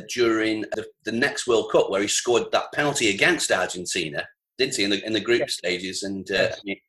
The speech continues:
Speaker 1: yeah, brilliant.
Speaker 2: Complete full circle. So, yeah, that, that, I probably, that's my moment, yeah. It's him, his career.
Speaker 1: Went into that game, two thousand two, against Argentina, thinking we were gonna get absolutely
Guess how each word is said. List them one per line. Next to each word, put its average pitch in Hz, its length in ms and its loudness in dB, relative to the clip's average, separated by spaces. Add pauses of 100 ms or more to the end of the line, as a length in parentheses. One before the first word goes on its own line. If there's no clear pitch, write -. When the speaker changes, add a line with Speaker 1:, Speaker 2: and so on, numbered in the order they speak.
(400)
Speaker 1:
yeah, 104 180 2 (320)
brilliant. 101 340 2 (260)
Speaker 2:
Complete - 280 -10 (260)
full 160 180 -10
circle. 117 560 -6
So, 165 220 -2
yeah, 156 200 2
that, 147 220 -2
that, 160 160 -2 (260)
I 131 100 -6
probably, 139 280 -4
that's 135 140 -2
my 135 100 -2
moment, 110 360 -6
yeah. 113 220 -6 (120)
It's 117 160 -16
him, 127 260 -4 (100)
his 131 280 -12
career. 165 400 -4 (200)
Speaker 1:
Went 147 180 0
into 107 200 -6 (140)
that 107 200 0
game, 92 280 0
two 117 140 -4
thousand 101 340 -2 (140)
two, 92 260 0 (760)
against 95 300 -8
Argentina, 87 500 -6
thinking 87 300 -10
we 82 80 -10
were 80 80 -12
gonna 82 180 -10
get 80 160 -4
absolutely - 420 -10